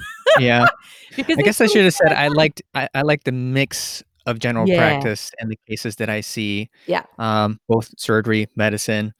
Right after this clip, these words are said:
Speaker 1: I do like radiology too. Um, so I, I guess that, that's what, what I should have said. So wh-, where did you do your residency?
Speaker 2: I didn't do a
Speaker 1: Um,
Speaker 2: residency.
Speaker 1: oh, you didn't do a residency?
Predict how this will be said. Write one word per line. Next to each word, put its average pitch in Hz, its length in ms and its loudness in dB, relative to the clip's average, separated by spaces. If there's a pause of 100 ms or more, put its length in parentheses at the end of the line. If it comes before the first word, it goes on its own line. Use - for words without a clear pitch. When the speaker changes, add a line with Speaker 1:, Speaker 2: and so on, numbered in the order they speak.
(380)
Speaker 1:
I 107 100 -4
do 113 120 -2
like 110 180 0
radiology 104 500 -2
too. 104 300 -2 (400)
Um, 107 440 0 (920)
so - 140 -2
I, 117 320 0
I 120 80 -4
guess 113 200 -4
that, 107 180 -8
that's 110 240 -6
what, 104 160 -2 (100)
what 107 180 -2
I 101 40 -4
should 107 180 -6
have - 60 -8
said. 110 300 0 (800)
So 147 440 2 (200)
wh-, 165 200 -4
where 180 200 2
did 180 220 0
you 160 80 -2
do 160 120 0
your 143 200 4
residency? 127 560 0 (420)
Speaker 2:
I 240 60 2
didn't 285 220 0
do 277 140 -2
a 302 40 -2
Speaker 1:
Um, 233 60 -4
Speaker 2:
residency. 165 600 -6
Speaker 1:
oh, 127 40 0
you 131 120 0
didn't 143 160 -2
do 170 100 -6
a 170 40 -2
residency? 113 460 -4